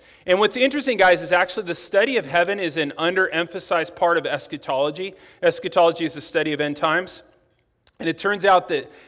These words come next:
talking about heaven is actually one of the underemphasized parts of eschatology, which is very strange, guys. It's very strange that we as Christians get way more fixated on our particular view of the millennium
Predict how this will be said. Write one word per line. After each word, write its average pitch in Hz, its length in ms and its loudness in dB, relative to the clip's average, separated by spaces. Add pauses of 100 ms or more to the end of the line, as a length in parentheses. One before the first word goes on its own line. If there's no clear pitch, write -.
talking 196 360 2
about 175 240 4
heaven 175 380 2
is 139 120 -6
actually 160 360 0
one 175 180 -2
of 160 80 -6
the 151 120 -6
underemphasized 170 1040 -2
parts 151 240 -4
of 143 80 -10
eschatology, 143 640 -2 (280)
which 180 180 -6
is 185 120 -8
very 233 320 4
strange, 185 600 -2
guys. 127 300 -2
It's 135 160 -16
very 190 200 2
strange 196 380 -6
that 165 100 -8
we 170 120 -2
as 175 120 -4
Christians 175 600 -6 (420)
get 190 260 2
way 208 280 8
more 240 240 2
fixated 165 640 0
on 151 160 2
our 156 140 0
particular 175 440 -4
view 170 180 -4
of 151 60 -6
the 151 60 -4
millennium 170 720 -6